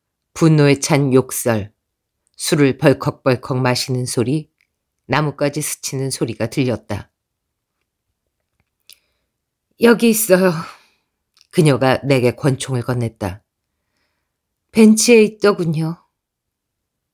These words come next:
"떨어뜨렸나 보네요."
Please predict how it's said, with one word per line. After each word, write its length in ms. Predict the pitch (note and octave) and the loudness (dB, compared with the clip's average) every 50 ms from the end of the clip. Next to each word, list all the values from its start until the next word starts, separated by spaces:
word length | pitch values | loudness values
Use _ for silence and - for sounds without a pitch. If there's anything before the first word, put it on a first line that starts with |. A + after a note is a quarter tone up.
| _ _ _ _ _ _ _ _ _ - _ _ _ _ _ _ _ _ _ | _ _ _ _ _ _ _ _ _ -20 _ _ _ _ _ _ _ _ _
"떨어뜨렸나 1160 | - F3 F3+ F#3 F#3 F3 F3 - _ _ _ _ _ _ F3+ F3 F3 E3+ D#3+ D#3+ D#3 D3+ D3 D3+ | 0 0 2 4 2 2 0 -2 _ _ _ _ _ _ -2 0 0 0 0 0 0 -2 -2 -4
보네요." 560 | D#3 D#3+ D3+ D3 C#3+ C#3 D#3+ E3+ D3+ - | -4 -4 -2 -2 0 0 -2 -2 -4 -8